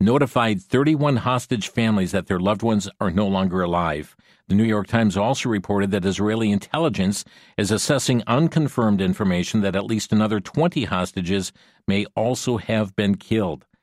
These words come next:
The report said some of the dead were killed on October seventh, some died of injuries while in captivity, others killed by Hamas inside of Gaza. From Fox News dot com, an Iran,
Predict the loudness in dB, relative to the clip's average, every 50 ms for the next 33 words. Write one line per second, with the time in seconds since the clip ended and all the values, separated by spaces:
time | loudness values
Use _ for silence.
0 | _ _ _ _ _ -6 -6 -6 -4 -4 -4 -2 -2 -4 -6 -6 -2 0 0 0
1 | 0 0 -2 -2 -2 -2 -2 -4 -6 -4 -2 -2 -2 0 0 0 0 -2 -2 -2
2 | -4 -2 -2 -4 -4 -2 -2 0 0 0 -2 0 0 0 0 2 0 0 0 0
3 | 0 0 0 0 -2 -2 -4 -2 -2 -2 -2 0 0 0 -2 0 -2 -6 -4 _
4 | -2 0 0 0 0 0 0 -2 -4 -6 _ _ _ _ _ -4 -4 -2 -2 -2
5 | -2 -4 -6 -6 -2 0 0 0 0 0 0 -2 -2 0 0 0 0 2 2 0
6 | 0 -2 -2 -4 -6 -10 -10 _ -2 0 0 0 0 -2 -4 -4 -2 -2 -2 -4
7 | -6 -8 _ -4 -2 -2 -2 -2 -6 _ -10 -8 -4 -2 0 0 -2 -2 -2 -4
8 | -6 -6 -8 _ _ _ -20 -20 -20 -20 -20 -10 -4 -2 -2 0 0 0 0 0
9 | -2 0 0 0 0 0 -2 -2 0 0 0 0 2 2 2 2 2 2 0 0
10 | -2 -4 -6